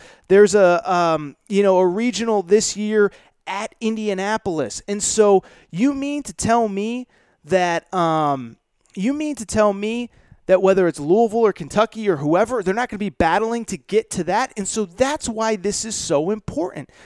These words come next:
because you get this win. It carries weight all year. It's gonna look great, whether it's, um, November sixth or March sixth. This win is gonna look great. And I'll tell you this,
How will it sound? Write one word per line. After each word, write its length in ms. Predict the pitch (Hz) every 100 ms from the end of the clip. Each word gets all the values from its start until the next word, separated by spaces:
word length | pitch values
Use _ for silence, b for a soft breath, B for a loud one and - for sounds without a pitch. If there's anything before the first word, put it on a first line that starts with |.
| b -
because 340 | 208 240 -
you 80 | 220
get 320 | 151 233 285
this 220 | 302 -
win. 240 | 180 175 185
It 200 | 185 -
carries 520 | - 233 277 277 202
weight 260 | 190 175
all 180 | 156 143
year. 280 | 135 135 151
It's 180 | 190 -
gonna 280 | - 226 262
look 260 | 233 220
great, 420 | - 175 208 220 B B B -
whether 380 | 180 202 180
it's, 200 | 165 - - - -
um, 440 | 156 147 139 139 _ -
November 760 | 180 180 143 127 208 254 262
sixth 420 | - - 269 - -
or 180 | 190 165
March 360 | 151 190 226
sixth. 360 | - - 170 -
This 180 | 180 190
win 160 | 190
is 120 | 185
gonna 160 | 190 165
look 140 | 151
great. 340 | - 175 254 - B B B
And 80 | 196
I'll 80 | 220
tell 160 | 269
you 100 | 262
this, 280 | 240 269 -